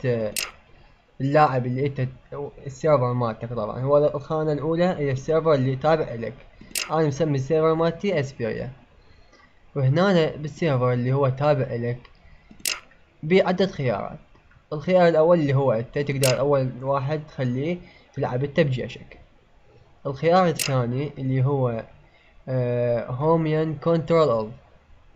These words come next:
هذا من تخليه هيجي راح كلهم الجيوش اللي أنت مختارهم، كل الجيوش اللي أنت مختارها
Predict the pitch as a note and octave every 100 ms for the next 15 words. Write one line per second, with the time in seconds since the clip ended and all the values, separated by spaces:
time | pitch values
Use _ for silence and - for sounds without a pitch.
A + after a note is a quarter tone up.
0 | - - - - _ - E3 E3 D3 D3
1 | C#3 C#3+ D#3 C3 B2+ B2 C#3 - D3+ C#3+
2 | - - G#3 C#3+ C3+ C3 B2+ - C3+ C3
3 | C3+ D#3 C3 - - B2 B2 A#2+ B2 C3
4 | C#3 - C3+ B2+ C3 C3 C#3 C3+ - D3
5 | B2+ A#2 A#2 B2+ - - _ - - -
6 | - - E3 C#3+ B2+ B2+ B2+ B2 - -
7 | F3 D3 - C#3+ B2+ A#2+ A#2+ B2